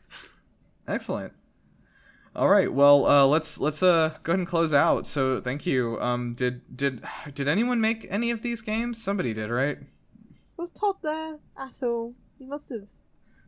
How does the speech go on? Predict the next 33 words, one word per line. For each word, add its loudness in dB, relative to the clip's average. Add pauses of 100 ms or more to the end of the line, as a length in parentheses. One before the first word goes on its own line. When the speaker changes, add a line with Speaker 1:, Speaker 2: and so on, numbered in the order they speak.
Speaker 1:
Was -8
Todd 8
Howard 6
involved 4
in -4
this -4
process? -4
Probably 2
not, -2
because -4
this -6
is, -6 (100)
uh, -6
Capcom. -4 (580)
Have -14
they 2
done 4
any 2
crossovers 0
with -12
Capcom -6
stuff? -10 (760)
Was -6
there 8
a, 6
was -2
there 4
a 4
Devil 2
May 0
Cry 0 (480)
in -6
Skyrim 0